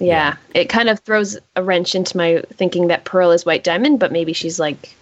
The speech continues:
Speaker 1: lower down in the tier or something. But I, th-, I think I'm on the fusion train,
Speaker 2: So, something, wor-,
Speaker 1: I
Speaker 2: yeah,
Speaker 1: think.
Speaker 2: worth noting. If White Diamond is a fusion, Pearl cannot be White Diamond's Pearl, be-, probably because, uh, they would, they would
Speaker 1: Yeah,
Speaker 2: not
Speaker 1: maybe they hang out in a fusion form all the time.
Speaker 2: And
Speaker 1: You
Speaker 2: maybe
Speaker 1: never
Speaker 2: they would
Speaker 1: know.
Speaker 2: have their own court. Yeah, not clear.
Speaker 1: <laughs>
Speaker 2: Uh, April, where are you? Where are you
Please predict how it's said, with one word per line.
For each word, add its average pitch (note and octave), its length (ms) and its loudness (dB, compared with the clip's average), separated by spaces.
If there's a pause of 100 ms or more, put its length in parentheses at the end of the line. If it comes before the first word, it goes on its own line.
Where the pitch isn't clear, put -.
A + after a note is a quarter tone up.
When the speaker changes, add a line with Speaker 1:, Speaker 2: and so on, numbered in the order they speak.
Speaker 1:
lower D#3 240 0
down D#3 280 2
in D#3 120 2
the D3+ 80 0
tier G3 260 2
or A#3 40 2
something. C#4 440 2 (640)
But - 180 -4
I, G3 100 2
th-, - 120 -6 (400)
I G#3+ 220 2
think C4+ 300 0
I'm C4 160 4
on A3+ 120 0
the G#3 80 -4
fusion E3 580 -4 (120)
train, A2 220 -4
Speaker 2:
So, D#3 140 -2
something, D#3 460 -6
wor-, D#3+ 140 -6
Speaker 1:
I - 40 2
Speaker 2:
yeah, A2+ 120 2
Speaker 1:
think. A#2+ 200 -12
Speaker 2:
worth D#3 240 -2
noting. C3 360 2
If D3 300 0
White B2+ 220 -2
Diamond A#2 280 0
is G2+ 80 -6
a F#2+ 40 -8
fusion, G2+ 380 -6
Pearl G#2 180 -2
cannot F#2+ 280 -4
be F#2 100 -10
White F2 180 -6
Diamond's E2+ 300 -8
Pearl, F2 200 -8
be-, E2+ 140 -16
probably F2 520 -4
because, E2 400 -10
uh, D#2+ 440 -8 (200)
they F2 180 -12
would, F2 180 -14
they - 80 -6
would F#3+ 120 -6
Speaker 1:
Yeah, E3+ 140 -2
Speaker 2:
not - 120 -16
Speaker 1:
maybe D4 240 2
they F#4 180 2
hang C#4 300 2
out C#4 220 4
in A#3 120 -2
a A3+ 60 -4
fusion A3+ 340 -2
form G3 300 0
all F3+ 80 2
the F#3 100 0
time. F#3 180 -2
Speaker 2:
And C3 100 0
Speaker 1:
You - 60 0
Speaker 2:
maybe - 180 2
Speaker 1:
never C3 60 4
Speaker 2:
they A#2+ 40 2
would - 60 2
Speaker 1:
know. - 60 2
Speaker 2:
have A2 100 -2
their G2+ 100 -6
own F2+ 140 -8
court. E2+ 320 -12
Yeah, F#2 200 -4
not G#2 140 -4
clear. F#2 200 -2
Speaker 1:
<laughs> G2 40 -8
Speaker 2:
Uh, A#2 160 0
April, B2+ 260 -2
where B2+ 160 2
are B2+ 40 2
you? B2 200 0
Where B2 200 4
are G2+ 40 8
you E3+ 60 4